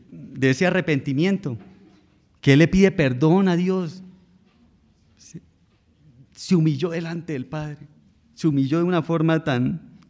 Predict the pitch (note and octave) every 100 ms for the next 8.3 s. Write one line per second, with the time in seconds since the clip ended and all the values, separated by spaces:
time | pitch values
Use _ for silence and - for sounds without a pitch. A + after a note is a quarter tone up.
0 | - C#3+ C3+ C3+ D3 D#3+ F3+ D3+ C3+ D#3
1 | F3 D3 D3+ D#3+ D3+ C3 C#3 E3+ D#3 C3
2 | A#2+ - - - _ C3+ C#3+ D#3 D#3 D3+
3 | D#3 D3+ D#3+ C3+ C3+ C3+ C#3+ D#3 D3+ D3+
4 | - - _ _ _ _ _ _ _ _
5 | _ _ _ _ _ _ _ - _ _
6 | F3+ F3 F3 E3+ F3 E3+ A#3 A#3+ G#3+ F#3
7 | E3 G3+ A#3 A3 G#3+ F3 F3 G3 A3 A#3
8 | C#4 -